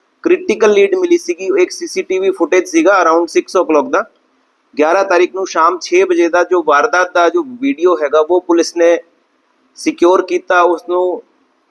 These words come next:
ਐਨਾਲਾਈਜ਼ ਕੀਤਾ, ਤਾਂ ਉਸ ਦੇ ਬੇਸ ਤੇ ਰਿਕੋਗਨਾਈਜ਼ ਕਰਕੇ, ਫੇਸ਼ੀਅਲ ਰਿਕੋਗਨੀਸ਼ਨ ਕਰਕੇ ਆਈਡੈਂਟੀਫਾਈ ਕੀਤਾ ਗਿਆ ਕਿ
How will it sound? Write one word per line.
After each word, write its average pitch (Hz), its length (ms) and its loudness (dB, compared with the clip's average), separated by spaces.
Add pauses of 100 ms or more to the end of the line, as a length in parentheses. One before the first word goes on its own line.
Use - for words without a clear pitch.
(140)
ਐਨਾਲਾਈਜ਼ 165 520 2
ਕੀਤਾ, 180 280 -2
ਤਾਂ 185 100 -2
ਉਸ 180 160 -2
ਦੇ 185 180 -2
ਬੇਸ 160 220 -2
ਤੇ 175 180 -2
ਰਿਕੋਗਨਾਈਜ਼ 156 600 2
ਕਰਕੇ, 165 420 0
ਫੇਸ਼ੀਅਲ 156 460 -2
ਰਿਕੋਗਨੀਸ਼ਨ 147 560 0
ਕਰਕੇ 143 320 0
ਆਈਡੈਂਟੀਫਾਈ 143 560 0
ਕੀਤਾ 139 340 -2
ਗਿਆ 139 200 2
ਕਿ 139 140 -6